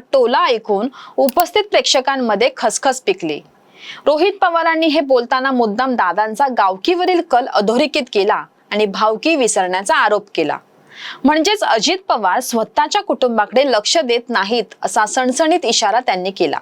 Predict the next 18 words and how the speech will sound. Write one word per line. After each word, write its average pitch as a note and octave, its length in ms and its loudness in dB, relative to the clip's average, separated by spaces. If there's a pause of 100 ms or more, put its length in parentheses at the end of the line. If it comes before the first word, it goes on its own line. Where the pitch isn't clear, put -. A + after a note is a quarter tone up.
(680)
पण G#4 140 -2
अजित D#4+ 340 0
पवारही F#4+ 340 0
गप्प D4 280 0
बसणारे F#4 440 0
नव्हते. B3+ 500 0 (320)
आपल्या A#3 280 0
भाषणाला G#3+ 640 0
सुरुवात B3+ 500 -2
करताच A3 540 -2 (380)
त्यांनी C#4+ 200 0
थेट D#4 280 -2
रोहित C#4 240 2
पवारांच्या C4+ 680 0
भावकी A3+ 460 -4
उल्लेखावर G#3+ 640 0
पलटवार A#3 600 0
केला. F3 260 2